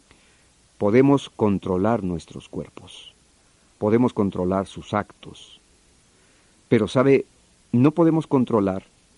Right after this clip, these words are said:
las consecuencias de esos actos. Si no hacemos ejercicio y en su lugar elegimos un estilo de vida frágil y placentero y queremos mantener la salud y la vitalidad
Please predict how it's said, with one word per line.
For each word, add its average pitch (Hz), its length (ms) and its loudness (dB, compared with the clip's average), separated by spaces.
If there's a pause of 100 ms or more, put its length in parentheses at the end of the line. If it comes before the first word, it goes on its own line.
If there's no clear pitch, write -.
(140)
las 101 180 -6
consecuencias 135 1000 -4
de 90 180 -4
esos 87 300 -12
actos. - 520 -20 (1000)
Si 107 240 -2
no 165 220 6
hacemos 170 340 2
ejercicio 110 800 -2 (400)
y 131 140 6
en 123 100 4
su 160 140 2
lugar 110 520 0
elegimos 107 480 -2
un 123 120 0
estilo 107 380 -2
de 92 120 -4
vida 101 320 -2
frágil 123 680 -2
y 104 60 -2
placentero 110 840 -2 (320)
y 123 80 0
queremos 139 380 2
mantener 131 440 2
la 127 140 2
salud 110 500 2
y 131 140 4
la 117 160 2
vitalidad 113 680 0